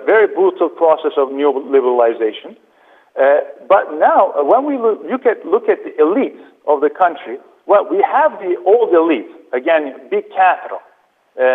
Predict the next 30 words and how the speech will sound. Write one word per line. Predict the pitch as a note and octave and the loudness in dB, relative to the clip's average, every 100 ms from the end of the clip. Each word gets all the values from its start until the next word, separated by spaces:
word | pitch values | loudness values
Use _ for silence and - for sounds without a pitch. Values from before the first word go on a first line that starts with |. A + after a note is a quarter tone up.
| - | 2
and | C3 C3+ | -2 2
they | D3 | 4
are | C4+ A#3+ C3+ | 6 4 4
there, | A#2+ B2 | 2 2
and | C3 C#3+ - | 0 -6 -2
some | G#3 | 0
of | F#3+ C#3+ | 2 2
them, | D3+ D3+ | 0 2
they | C#3 | 0
tend | C#3 E3 D#3 | 0 -4 -4
to | C#3 | -10
be, | C3+ C3+ C3+ _ _ | -8 -8 -8 _ _
you | C3+ | -6
know, | A2+ - | -6 -6
secular, | - D#3 D3+ D#3 C#3 C#3 C3 | 0 0 0 -6 -4 -2 0
uh, | A#2+ A2+ | 2 0
you | A#2 - - - | -2 -10 -14 -20
know, | - - _ _ _ - - | -20 -20 _ _ _ -20 -14
so-called | - D3 - B2+ | 0 0 2 -2
modern, | A#2+ D#3+ F3+ D3 C3 | 0 2 4 2 -4
et | - | -2
cetera. | B3+ A#3 C#3 E3 - - - | 0 0 2 -2 -4 -20 -2
But | F3+ F#3+ | 0 2
now | F#3 B3 B3 - - - | 2 2 2 -2 -20 -16
you | C#3+ A3+ - | -8 -8 -8
see, | - A3+ A3+ - | -6 -6 -6 -2
uh, | C#3+ | 2
uh, | C#3+ D3 - - - - - - - D#3 | 4 2 -2 -6 -6 -6 -8 -12 -4 2
other | C4 D#4+ C#4 | 2 2 -2
people | - A#3+ A#3 B3 - - | -2 -8 -6 -4 -4 -6